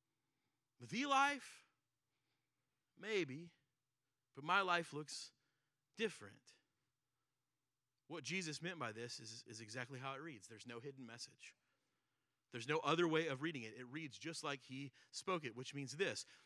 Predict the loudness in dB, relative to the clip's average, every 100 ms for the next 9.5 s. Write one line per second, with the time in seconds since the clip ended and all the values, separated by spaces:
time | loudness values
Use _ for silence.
0 | -20 _ _ -12 -8 -4 -4 -6 -8 -6
1 | -4 -2 -2 -4 -8 -12 -20 _ _ _
2 | -12 -6 0 0 0 0 4 6 6 4
3 | 2 0 -4 -8 -10 -10 -12 -12 -14 -18
4 | _ _ _ _ _ _ _ _ _ _
5 | _ _ _ _ _ _ _ _ -6 -2
6 | 2 4 4 0 -2 -2 0 -2 -6 -20
7 | _ _ _ _ _ _ _ -6 -4 -4
8 | -4 -4 -6 -4 -2 -2 -4 -8 -8 -8
9 | -6 -4 -4 -6